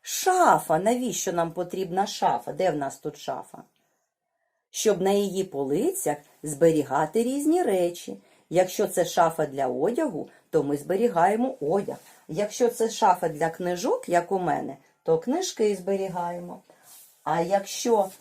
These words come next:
шафа для посуду, дивіться, то це в нас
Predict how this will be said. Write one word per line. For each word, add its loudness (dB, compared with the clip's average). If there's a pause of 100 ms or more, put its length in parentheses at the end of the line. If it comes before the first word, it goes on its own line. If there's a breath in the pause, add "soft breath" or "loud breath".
шафа 2 (1300)
для 4
посуду, 4 (220)
дивіться, -4 (960)
то -4
це 4
в 0
нас 2